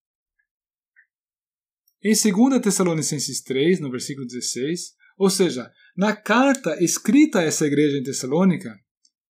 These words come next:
a Escritura faz menção do Senhor da paz. Esse Senhor da paz eles conheciam.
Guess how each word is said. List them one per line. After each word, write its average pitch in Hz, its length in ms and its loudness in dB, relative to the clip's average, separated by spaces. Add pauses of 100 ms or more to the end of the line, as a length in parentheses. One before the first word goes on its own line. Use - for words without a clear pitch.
(220)
a 175 80 -4
Escritura 214 400 2
faz 196 160 0
menção 175 360 0
do 226 260 -4
Senhor 190 500 0
da 202 100 -4
paz. - 520 -10 (840)
Esse 196 600 0 (100)
Senhor 185 600 2
da 247 120 4
paz 170 600 -4 (320)
eles 165 280 2
conheciam. 180 580 0